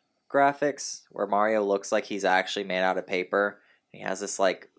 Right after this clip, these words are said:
thin white outline around him to where it's like, "Whoa, it's like he was cut out from the paper."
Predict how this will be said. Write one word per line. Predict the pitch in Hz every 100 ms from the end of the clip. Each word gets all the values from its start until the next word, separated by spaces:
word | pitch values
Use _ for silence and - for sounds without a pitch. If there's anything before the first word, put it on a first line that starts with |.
| -
thin | 101 98 95
white | 92 92 -
outline | 92 60 95 98
around | 101 98 101
him | 104
to | -
where | 90
it's | 87 -
like, | 113
"Whoa, | 120 165 226
it's | 151 -
like | - -
he | 104 101
was | 98 92 -
cut | 117 156
out | 233 -
from | - 233
the | 302 302
paper." | 110 104 82 90 87 90